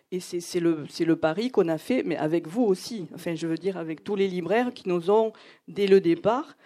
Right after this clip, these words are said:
soutenus. Parce qu'avec un petit catalogue, avec, bon, <laughs> le guide des égarés, euh, c'était pas, voilà, c-, c'était pas couru d'avance, je veux dire. Si on n'avait pas eu cette, si on n'avait pas été porté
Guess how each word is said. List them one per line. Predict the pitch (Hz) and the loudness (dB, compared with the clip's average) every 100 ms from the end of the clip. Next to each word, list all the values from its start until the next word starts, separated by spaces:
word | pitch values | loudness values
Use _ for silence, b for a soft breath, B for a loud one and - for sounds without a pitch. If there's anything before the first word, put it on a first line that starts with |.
| b | b
soutenus. | - - 160 233 254 247 - | -20 -18 -2 2 4 4 4
Parce | 160 | -2
qu'avec | - 160 165 | -2 -4 -2
un | 165 | -2
petit | 151 - | -4 -12
catalogue, | 185 185 165 156 180 190 156 | -6 -4 -2 2 2 2 0
avec, | 151 170 180 151 | -4 -4 -6 -8
bon, | 147 - | -12 -10
<laughs> | - | -14
le | 160 160 | -12 -10
guide | 175 151 | -10 -10
des | 165 151 | -10 -6
égarés, | 160 160 165 170 190 208 | -4 -4 0 2 4 4
euh, | 165 147 B B B B B B | 2 -4 B B B B B B
c'était | - 165 156 156 | -14 -14 -10 -12
pas, | - 180 170 156 147 147 143 | -2 2 4 4 0 -2 -4
voilà, | 147 233 214 | -4 -2 -4
c-, | - - - - - | -6 -18 -20 -20 -20
c'était | _ - 156 180 | _ -18 -4 -4
pas | 175 214 | 0 -2
couru | - 208 202 | 2 2 4
d'avance, | 196 220 269 226 190 180 | 4 4 2 0 -2 -6
je | 175 | -2
veux | 175 | 0
dire. | 170 170 | 0 -2
Si | 202 | -2
on | |
n'avait | 190 196 208 | 0 2 0
pas | 202 202 | 2 2
eu | 226 | 2
cette, | - 196 - 175 165 | -4 -6 -4 -6 -6
si | 190 | -4
on | |
n'avait | 180 196 | 2 2
pas | 190 190 | 2 0
été | 190 190 190 | 0 -2 -2
porté | 247 240 - - 247 | -2 -4 -8 -8 -8